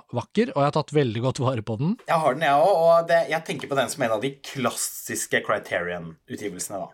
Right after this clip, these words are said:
Speaker 1: Ja, da Criterion var på sitt absolutt beste og fineste. Og det er jo faktisk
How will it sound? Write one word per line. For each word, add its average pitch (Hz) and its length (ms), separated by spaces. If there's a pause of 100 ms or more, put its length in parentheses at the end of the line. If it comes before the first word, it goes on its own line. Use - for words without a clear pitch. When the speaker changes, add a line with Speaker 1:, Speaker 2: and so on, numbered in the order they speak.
Speaker 1:
Ja, 117 60 (340)
da 135 240
Criterion 139 400
var - 80
på - 80
sitt 160 140 (100)
absolutt - 960
beste 135 320
og 113 80
fineste. 117 480
Og 175 80
det 247 80
er 160 160
jo 277 80
faktisk 160 400